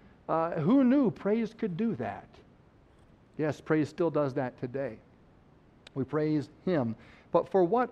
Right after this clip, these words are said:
are we to give praise? According to this passage, it's our salvation, first of all. Our redemption.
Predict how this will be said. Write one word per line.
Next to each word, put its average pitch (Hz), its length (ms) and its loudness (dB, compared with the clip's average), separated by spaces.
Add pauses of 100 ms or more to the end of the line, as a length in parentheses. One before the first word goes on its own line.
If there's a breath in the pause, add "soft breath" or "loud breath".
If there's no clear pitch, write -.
are 170 140 4
we 185 240 -2 (140)
to 190 100 0
give 160 500 -2
praise? 110 560 -8 (1400 soft breath)
According 180 280 4
to 165 60 4
this 180 180 4
passage, 196 560 0 (400 loud breath)
it's - 120 -8
our 170 100 4
salvation, 165 580 0
first 135 280 -6
of 135 120 -4
all. 104 200 -6 (1300 soft breath)
Our 170 600 2 (480)
redemption. 139 680 -2